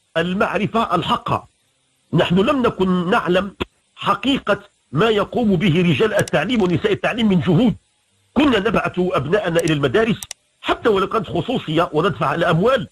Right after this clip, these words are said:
ونشتكي، ولكن تبين بأن الجهود التي تقوم بها المدرسة سواء العمومية أو الخاصة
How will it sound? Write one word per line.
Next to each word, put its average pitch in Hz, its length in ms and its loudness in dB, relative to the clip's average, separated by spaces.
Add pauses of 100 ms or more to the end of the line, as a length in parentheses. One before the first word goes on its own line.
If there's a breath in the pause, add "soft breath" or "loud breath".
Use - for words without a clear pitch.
(320 loud breath)
ونشتكي، 214 800 -2 (360)
ولكن 175 580 0 (260)
تبين 185 480 0
بأن 180 520 0 (720)
الجهود 202 600 2 (280)
التي 196 260 0
تقوم 233 320 -2
بها 156 180 2
المدرسة 170 580 -2 (400)
سواء 220 300 0
العمومية 190 680 0
أو 165 160 0
الخاصة 190 500 -2